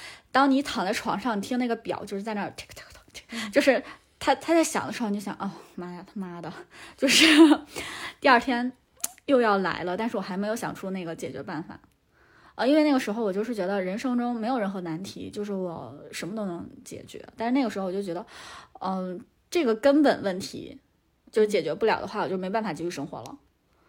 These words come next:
Speaker 2: 嗯。
Speaker 1: 嗯，就是，我就是觉得那个时候我面对了一个特别特别难的问题，就是这么多年，人类这么长的长河，就是最高，最，最，呃，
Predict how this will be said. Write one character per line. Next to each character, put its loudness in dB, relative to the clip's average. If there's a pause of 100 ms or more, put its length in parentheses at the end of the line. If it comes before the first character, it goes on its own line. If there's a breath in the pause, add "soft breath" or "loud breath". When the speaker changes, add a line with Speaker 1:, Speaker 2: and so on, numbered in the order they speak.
Speaker 2:
嗯。 -10
Speaker 1:
嗯， -6
就 -4
是， -4 (800)
我 4
就 6
是 4
觉 6
得 4
那 6
个 6
时 0
候 2
我 0
面 0
对 0
了 2
一 2
个 2
特 -2
别 2
特 -4
别 2
难 -6
的 -6
问 -4
题， -14 (380 loud breath)
就 0
是 2
这 4
么 4
多 2
年， -4 (540 soft breath)
人 4
类 4 (100)
这 2
么 4
长 -2
的 4
长 -2
河， -6
就 -2
是 2
最 2
高， 2 (400)
最， 4 (120)
最， 4 (460 loud breath)
呃， -2